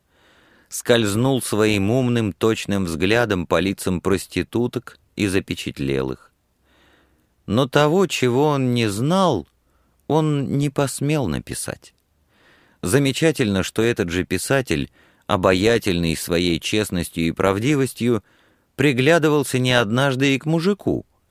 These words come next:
Но он почувствовал, что и язык, и склад мысли,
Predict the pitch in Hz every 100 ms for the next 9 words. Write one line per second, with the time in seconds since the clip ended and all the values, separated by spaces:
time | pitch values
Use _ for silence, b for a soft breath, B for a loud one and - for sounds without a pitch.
0 | b b b b b b b - 95 196
1 | 208 - 160 - 220 - 135 147 143 127
2 | - - 143 139 113 135 120 120 95 120
3 | 151 - 85 - - 104 127 - 104 127
4 | 156 147 - 98 82